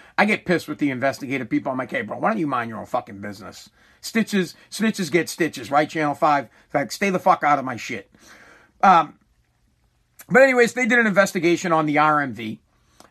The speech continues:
and, and the R M V has a drug policy or drug testing policy for people that have been busted for driving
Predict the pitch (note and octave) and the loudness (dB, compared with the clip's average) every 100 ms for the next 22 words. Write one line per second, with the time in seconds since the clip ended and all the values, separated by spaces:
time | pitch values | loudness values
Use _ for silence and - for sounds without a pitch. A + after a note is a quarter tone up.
0 | _ E3 D3 - _ - E3+ E3 F#3 A#3+ | _ 0 0 -4 _ -4 -2 2 4 4
1 | A3+ F3+ G3+ F#3 G3 _ _ _ _ - | 4 0 0 -2 -6 _ _ _ _ 0
2 | F3 E3+ D#3 B2+ - D#3 C#3+ C3 B2 C3+ | 4 4 2 -2 -6 -4 -2 -4 -8 2
3 | F3 G3+ E3+ - F#3 F3 E3 D3+ C3+ A#2 | 4 4 2 4 6 6 4 -2 -4 0
4 | D#3+ G3+ - F3 - E3 - C3 B2 C3 | 4 4 2 -2 -2 -8 -6 -4 -4 -4
5 | D3+ D3 - - - - F3+ - - G#3+ | -4 -6 -8 -20 -20 0 0 2 2 2
6 | - F3 F#3 - _ _ D3 E3+ E3+ E3 | 2 -2 -2 -8 _ _ 2 4 4 0
7 | A#2+ E3 D#3+ C#3 G#2 _ - G3+ - G3+ | 0 -2 0 -4 -10 _ 0 2 2 -2
8 | E3+ - _ - F#3 D#3+ A#2+ E3+ F3+ F#3 | -2 -6 _ -2 0 0 2 4 6 4
9 | G3 G#3 G3+ | 2 -2 -2